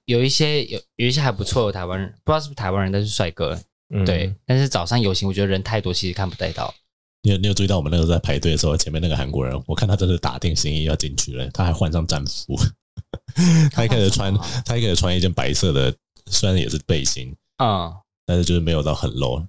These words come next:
Speaker 3: 然后
Speaker 1: 哦，后来有换哦。
Speaker 3: 我们队伍都没有前进了，然后他换成一个荧光黄蓝绿的。
Speaker 1: 诶，我怎么没看他换衣服？哦，我跑去，我跑去抽烟，对不对？
Speaker 3: 对，对，对，
Speaker 1: 哦。
Speaker 3: 然后换了一个就是你知道大挖背那种。
Speaker 1: 天哪，
Speaker 3: 我想说
Speaker 1: 那直接在现场换吗？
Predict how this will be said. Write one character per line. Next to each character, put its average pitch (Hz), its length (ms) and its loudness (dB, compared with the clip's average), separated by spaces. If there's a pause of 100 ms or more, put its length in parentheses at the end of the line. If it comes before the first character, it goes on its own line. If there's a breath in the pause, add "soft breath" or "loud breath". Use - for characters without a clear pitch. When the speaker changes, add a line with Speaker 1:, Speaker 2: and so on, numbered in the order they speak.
Speaker 3:
然 - 120 -4
后 73 80 2
Speaker 1:
哦， 65 120 2
后 151 160 0
来 131 100 2
有 92 100 0
换 101 300 -2
哦。 80 140 -10
Speaker 3:
我 87 40 0
们 85 120 2
队 120 120 0
伍 76 80 -2
都 87 100 0
没 95 100 0
有 87 80 0
前 67 220 -4
进 76 160 -4
了， 64 120 -6
然 67 100 -2
后 85 80 2
他 92 60 4
换 90 180 0
成 73 140 -4
一 76 40 -4
个 76 120 -2
荧 71 180 -6
光 82 220 0
黄 65 300 -6
蓝 65 160 -6 (100)
绿 76 200 -4
的。 - 100 -4
Speaker 1:
诶， 220 80 4
我 269 100 2
怎 185 120 2
么 127 40 2
没 127 100 0
看 165 80 -2
他 175 120 -4
换 156 200 0
衣 151 80 0
服？ 85 440 -6 (260)
哦， 143 120 2
我 165 60 -2
跑 131 140 2
去， 156 80 2
我 139 120 0
跑 135 140 2
去 135 60 0
抽 123 160 2
烟， 110 100 2
对 104 120 2
不 95 60 -2
对？ 92 120 0
Speaker 3:
对， 76 100 0
对， 69 260 0
对， 67 60 -2
Speaker 1:
哦。 117 540 -2
Speaker 3:
然 80 100 2
后 78 60 0
换 92 80 2
了 78 80 0
一 73 80 0
个 71 80 -2
就 76 100 -2
是 76 60 0
你 71 60 -2
知 64 60 -4
道 69 120 -2
大 69 220 -2
挖 69 180 -2
背 71 160 -4
那 69 120 -6
种。 64 220 -10 (240)
Speaker 1:
天 151 240 -4
哪， 92 460 -2
Speaker 3:
我 - 20 0
想 98 100 2
说 98 80 2
Speaker 1:
那 - 20 0
直 90 40 0
接 107 120 2
在 85 60 0
现 151 240 0
场 85 180 -4
换 107 180 -2
吗？ 85 400 -8